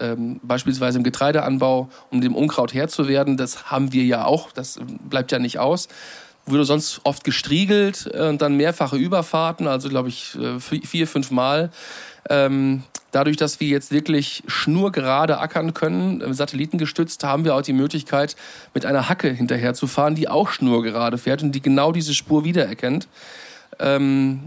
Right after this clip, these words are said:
das ist der eine Vorteil. Und wenn wir zum Beispiel eine Zweitfrucht haben oder, ähm, eine, eine, eine Folgefrucht etablieren wollen, ähm, und versuchen wollen, den Böden, Boden möglichst wenig zu bewegen, dann kann man versuchen,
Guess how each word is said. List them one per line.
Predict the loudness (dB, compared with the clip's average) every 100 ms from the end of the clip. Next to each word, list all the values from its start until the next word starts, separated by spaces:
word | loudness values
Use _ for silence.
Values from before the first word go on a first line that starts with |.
| -8
das | -4 -4 -2
ist | -2
der | 0
eine | 2 0
Vorteil. | 2 2 2 2 2
Und | 2
wenn | 0 0
wir |
zum | 0 0
Beispiel | 2 0 0 0
eine | 2 2 0 -2
Zweitfrucht | -2 0 0 0 -2 0
haben | 0 2 0
oder, | -2 0 0 0 -4
ähm, | -4 0 0 0 -2
eine, | 0 2 0 -4 -14 -20 -10
eine, | -2 0 0 0
eine | -2
Folgefrucht | 0 2 2 0 -2 -2
etablieren | -2 -2 0 0 2
wollen, | 0 2 0 -2 -6 -20 -20 -20 _ -20 -20 -10
ähm, | -4 0 2 2 0
und | -2
versuchen | 0 -2 -2 -2 0 2
wollen, | 2
den | 2 2
Böden, | 2 2 2 2
Boden | 2 4
möglichst | 2 2 -2 0
wenig | 0 -2
zu | -4
bewegen, | -2 2 2 2 2
dann | 2 2 2
kann | 0
man | 0
versuchen, | -2 -4 -2 -2 -2 -2 -6